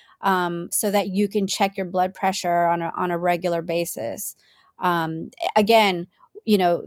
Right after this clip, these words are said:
keeping your blood pressure within healthy limits, so below one twenty over eighty, is the most important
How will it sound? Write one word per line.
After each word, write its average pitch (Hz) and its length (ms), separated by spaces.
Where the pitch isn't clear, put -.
keeping 330 420
your 302 120
blood 208 340
pressure 208 760
within 196 420
healthy 226 600
limits, 202 500
so 180 320
below 180 420
one 196 200
twenty 202 320
over 208 120
eighty, 190 500
is 214 240
the 208 100
most 214 380
important 269 960